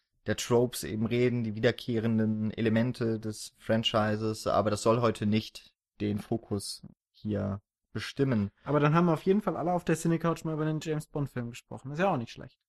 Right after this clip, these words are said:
Speaker 1: Auch nicht schlecht. Auch nicht schlecht. So, noch hinweisen, äh, wollen wir auf unsere Abstimmung, die eigentlich laufen müsste schon für die <laughs> Folge hundertachtundsechzig. Wir hoffen, wir haben's nicht verschlafen.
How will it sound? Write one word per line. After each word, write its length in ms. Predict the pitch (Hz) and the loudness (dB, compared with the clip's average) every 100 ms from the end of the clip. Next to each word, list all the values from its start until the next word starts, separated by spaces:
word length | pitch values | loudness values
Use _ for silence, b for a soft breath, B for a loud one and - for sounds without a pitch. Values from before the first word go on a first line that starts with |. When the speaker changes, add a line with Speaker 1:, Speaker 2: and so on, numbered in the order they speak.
| - | -6
Speaker 1:
Auch 140 | 147 | -2
nicht 160 | 110 - | -2 -6
schlecht. 280 | - - _ _ _ _ - | -14 -20 _ _ _ _ -8
Auch 120 | 110 | -8
nicht 120 | 98 | -8
schlecht. 200 | - _ _ _ _ _ _ b b b b b b _ _ _ _ | -14 _ _ _ _ _ _ b b b b b b _ _ _ _
So, 380 | 190 185 117 110 | 4 6 6 6
noch 200 | 110 135 | 4 4
hinweisen, 920 | 196 190 147 113 110 110 101 104 104 | 4 2 4 6 8 6 2 0 0
äh, 220 | 98 101 101 | 0 0 2
wollen 300 | 113 117 107 | 2 2 4
wir 160 | 107 | 4
auf 140 | 104 123 | 2 0
unsere 320 | 113 104 90 | 0 2 2
Abstimmung, 560 | - - 117 120 127 | 0 -2 -4 -2 -2
die 340 | 107 110 110 - | -2 -2 -2 0
eigentlich 400 | 113 156 170 - | 0 0 -4 0
laufen 320 | 113 110 117 | 0 0 -2
müsste 540 | 165 - 190 180 185 | -4 -4 -2 0 0
schon 340 | 180 165 190 202 | 0 0 0 -4
für 160 | - | -8
die 160 | 160 156 | -4 -2
<laughs> 0 | |
Folge 320 | - 151 151 | 2 4 6
hundertachtundsechzig. 760 | 143 135 127 - 120 143 131 - | 4 4 2 2 0 -2 -4 2
Wir 80 | |
hoffen, 220 | 117 135 117 | 2 2 0
wir 80 | |
haben's 200 | 107 107 | 0 -2
nicht 100 | 110 | -4
verschlafen. 480 | - - 104 107 170 | -6 -2 -2 -2 -6